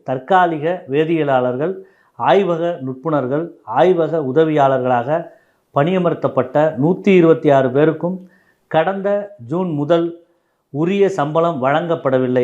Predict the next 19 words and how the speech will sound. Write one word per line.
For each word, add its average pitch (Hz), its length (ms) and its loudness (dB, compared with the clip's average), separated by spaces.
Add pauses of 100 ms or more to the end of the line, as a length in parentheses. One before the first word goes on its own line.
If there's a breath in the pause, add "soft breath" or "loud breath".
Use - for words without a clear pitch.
(100)
என்பதுடன் 143 560 0 (600 soft breath)
திடீரென 175 500 4 (260)
கடந்த 135 360 0 (320)
அக்டோபர் 165 600 2
மாதம் 135 440 -4
எட்டாம் 180 400 0
தேதி 139 260 -4 (180)
அன்று 127 340 -4 (500 soft breath)
அதிகாரிகள் 180 720 2
கூடி 165 280 -4
முடிவெடுத்து 139 680 -2 (460 soft breath)
அவர்கள் 131 360 0 (160)
அனைவரையும் 175 640 2
பணியிலிருந்து 156 720 4
விடுவிக்கப்படுவதாக 131 960 2 (340)
அறிவிக்கப்பட்டுள்ளது. 131 840 0 (240)
முதல் 220 320 4 (100)
மூன்று 175 380 -2
மாதங்களில் 147 640 0